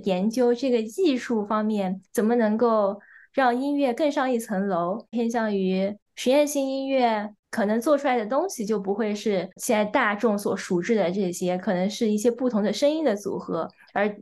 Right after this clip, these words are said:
把它称之为一种，呃，他们所追求的音乐的作品。第一年我在音乐方向上就是属于受到了两种完全不同的音乐风格的洗涤，我觉得还是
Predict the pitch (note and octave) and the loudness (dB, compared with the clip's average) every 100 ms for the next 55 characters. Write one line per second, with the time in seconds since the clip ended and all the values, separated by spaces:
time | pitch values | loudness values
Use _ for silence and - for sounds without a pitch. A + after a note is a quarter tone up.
0 | - F3 F#3+ F#3+ G#3+ G#3+ G3+ F3 F#3+ F#3 | -6 -2 -2 -2 -4 0 0 0 0 -2
1 | F#3 - - - F3+ E3+ F#3 G#3 G3+ F#3+ | -2 -4 -10 -4 -2 -2 -4 -2 0 0
2 | - - G#3+ G#3+ F3+ D#3 A3+ - - A#3 | -2 0 -2 0 -2 -4 -6 -8 0 2
3 | G#3+ E3 F3+ E3+ G#3 - _ - C4 C#4 | 2 0 -2 -4 -4 -10 _ 0 2 2
4 | A3+ G3+ G3 G#3+ A3+ A#3+ A3+ A3+ A3+ A3 | 2 2 2 0 2 2 2 0 0 0
5 | A3 A3 G#3+ G#3+ F3+ F#3+ F#3+ G#3 G#3 B3+ | -2 -2 -2 -2 -2 0 2 0 -2 -2
6 | A#3 A3 G#3 G3 F#3 E3+ G3 G#3 C4+ A3 | 2 2 2 4 2 2 0 0 2 2
7 | G#3+ A#3 A#3+ B3+ F4 C#4+ G3+ G3+ G#3 F3+ | 2 0 0 0 0 0 0 0 0 0
8 | A3+ D4 C#4+ A#3+ A3+ C#4 D4 G#3+ F#3 F#3 | -2 -2 0 0 0 -2 -2 -2 -2 -2
9 | F#3+ - F3+ F#3 G#3+ E3+ F3 F3+ F#3 F3+ | -4 -6 -8 -6 -6 -4 -4 -4 -4 -6
10 | F#3 F#3+ | -4 -4